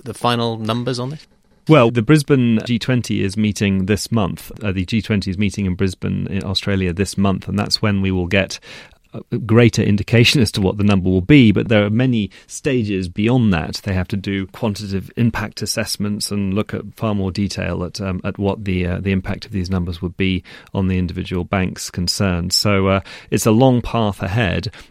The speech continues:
Speaker 2: Uh, this is a standard which comes in twenty nineteen, but, uh, what we have seen is once you get, uh, some clarity in terms of these new capital hurdles, then the investor bases of these banks tend to immediately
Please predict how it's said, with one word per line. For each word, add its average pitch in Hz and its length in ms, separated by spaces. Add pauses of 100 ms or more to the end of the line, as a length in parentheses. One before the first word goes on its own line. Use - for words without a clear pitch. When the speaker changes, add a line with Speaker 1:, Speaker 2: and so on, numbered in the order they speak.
Speaker 2:
Uh, 95 160
this 110 260
is 98 160
a 95 240
standard 98 340
which 95 160
comes 95 280
in 92 200
twenty 95 380
nineteen, 92 680 (300)
but, - 300
uh, 104 80
what 107 140
we 107 100
have 110 200
seen 98 260
is 92 160
once 107 340
you 98 100
get, 92 320
uh, 98 140 (100)
some 127 220
clarity 90 680
in 90 120
terms 90 280
of 85 60
these 85 180
new 87 160
capital 85 380
hurdles, 85 460 (340)
then 92 180
the 90 340
investor 107 340
bases 90 460
of 90 100
these 90 180
banks - 340
tend 92 260
to - 100
immediately 95 800